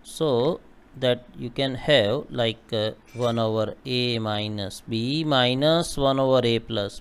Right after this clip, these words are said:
B, and so this is, uh, A square minus B square as our L C M,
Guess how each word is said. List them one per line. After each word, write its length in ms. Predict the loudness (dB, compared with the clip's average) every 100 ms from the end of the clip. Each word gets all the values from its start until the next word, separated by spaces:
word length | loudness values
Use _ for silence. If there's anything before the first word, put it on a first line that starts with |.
| -4
B, 240 | -2 -2 -10 -20 -20 -20 -20 -20 -12
and 160 | -10
so 220 | -6 -6 -4
this 260 | -6 -8
is, 220 | -10 -6
uh, 140 | -4 -4 -6
A 140 | -6
square 800 | -8 -12 -6 0 4 6 6 4
minus 680 | 2 2 2 0 -2 -4 -6
B 260 | -8 -6 -6
square 640 | -10 -8 4 6 6 6
as 180 | 2 2
our 220 | 0 2
L 180 | 0 -4
C 260 | -6 -2 0
M, 280 | 0 -2